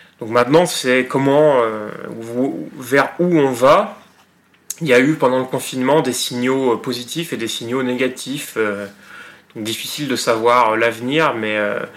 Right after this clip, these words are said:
un signal très négatif, par exemple, qu'il y a eu pendant le confinement, c'est la vente de Pinocchio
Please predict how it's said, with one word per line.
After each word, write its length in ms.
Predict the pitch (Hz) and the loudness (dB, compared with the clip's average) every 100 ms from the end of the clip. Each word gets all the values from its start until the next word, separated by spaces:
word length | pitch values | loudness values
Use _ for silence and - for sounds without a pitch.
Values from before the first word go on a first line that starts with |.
| - - - - - - | -20 -20 -20 -14 -8 -6
un 100 | 123 | -4
signal 360 | - 135 139 | -2 2 0
très 180 | - 147 | 0 0
négatif, 540 | 143 139 143 165 151 | 2 2 0 -2 -4
par 120 | - 117 | 0 0
exemple, 360 | 117 123 131 | 0 -2 -4
qu'il 140 | 120 117 | -2 0
y 20 | |
a 20 | |
eu 40 | 120 | 0
pendant 180 | 120 | 0
le 80 | 113 | -2
confinement, 540 | 113 113 - 117 135 160 | -4 -12 -12 0 2 2
c'est 180 | - | 0
la 120 | 113 117 | 2 2
vente 440 | 113 143 143 - | 2 0 0 -8
de 40 | - | -12
Pinocchio 720 | 101 - 123 120 - 143 | -8 -4 -4 -4 -4 -4